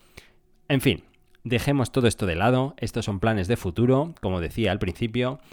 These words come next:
Ya vendrá todas estas cosas. Hoy en día, si quieres saber más,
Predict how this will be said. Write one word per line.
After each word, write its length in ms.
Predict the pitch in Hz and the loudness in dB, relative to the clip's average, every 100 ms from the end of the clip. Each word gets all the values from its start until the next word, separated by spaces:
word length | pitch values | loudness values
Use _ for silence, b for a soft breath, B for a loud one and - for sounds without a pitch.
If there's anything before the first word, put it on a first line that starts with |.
| B - | B -6
Ya 140 | 165 | -2
vendrá 380 | 147 104 104 104 | 0 2 4 2
todas 420 | - - 110 101 | 0 0 2 2
estas 260 | 101 92 - | -2 -6 -2
cosas. 480 | 127 127 123 123 - - | 0 2 -2 -2 -8 -12
Hoy 300 | - 165 165 | -2 2 4
en 100 | 117 | 4
día, 200 | 131 123 | 4 2
si 120 | 92 | 0
quieres 220 | 101 107 | -2 -2
saber 300 | - 101 90 | 0 -2 0
más, 340 | 95 117 - | 0 0 -4